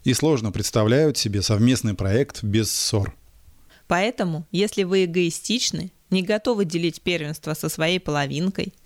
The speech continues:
Speaker 2: яростно отстаиваете своё мнение или давите авторитетом, то совместный бизнес лучше не начинать.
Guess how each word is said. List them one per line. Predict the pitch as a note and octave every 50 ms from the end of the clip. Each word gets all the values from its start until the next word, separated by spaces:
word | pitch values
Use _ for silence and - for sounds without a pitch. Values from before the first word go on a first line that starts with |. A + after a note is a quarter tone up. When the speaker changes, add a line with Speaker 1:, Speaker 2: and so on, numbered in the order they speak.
| _ - - - - -
Speaker 2:
яростно | - G#3 D4+ D#4+ C4+ - - F#3 E3+
отстаиваете | D#3+ - - - D#3+ D#3 D3+ D3+ D3+ D3 - D3+
своё | - - D#3+ D#3+ D#3
мнение | D3+ D3+ D3 D3 C#3+ C#3+ D#3 F3 F3 E3 F3+ F#3 _ _ - - - _ _ -
или | - E3+ F#3+ A3 A3 G3+ F3 D#3
давите | D3 D3 E3+ F#3 G3+ F#3+ F#3+ - D#3
авторитетом, | D3 - - - D#3 D#3 D3 - - D3+ D#3+ G3 - F3+ F3 E3 _ _ _ _ _ _ -
то | - F3+
совместный | - - F#3 F3 F#3+ G3 F#3+ F#3+ - - D#3+ D3+
бизнес | D3 E3 A#3+ C4+ B3 E3 D3 - -
лучше | E3 G3 A3 - - -
не | - D#3+ F3 F#3+
начинать. | F#3+ F#3 - - - C#3 C3 - - - - -